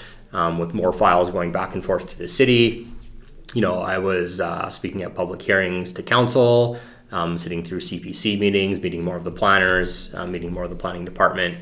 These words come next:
Um, so those, like, two years that I worked for Serena gave me a really, really good exposure, uh, to the development world in Calgary.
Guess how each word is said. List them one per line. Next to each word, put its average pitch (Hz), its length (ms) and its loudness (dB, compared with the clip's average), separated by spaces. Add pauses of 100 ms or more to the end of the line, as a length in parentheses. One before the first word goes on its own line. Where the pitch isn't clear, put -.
(380)
Um, 85 600 -4 (280)
so 87 600 2 (260)
those, 92 260 4
like, 87 180 2
two 104 140 0
years 85 300 2
that 90 100 0
I 82 240 0 (240)
worked 95 260 0
for 95 140 -2
Serena 92 480 0
gave 90 260 0
me 90 180 -2
a 87 80 -4
really, 87 540 0
really 87 240 0
good 87 160 -2
exposure, 85 800 -2 (320)
uh, 87 140 -4
to 90 160 -4
the 85 80 -6
development 87 400 -8
world 104 240 -8
in 104 40 -12
Calgary. - 420 -10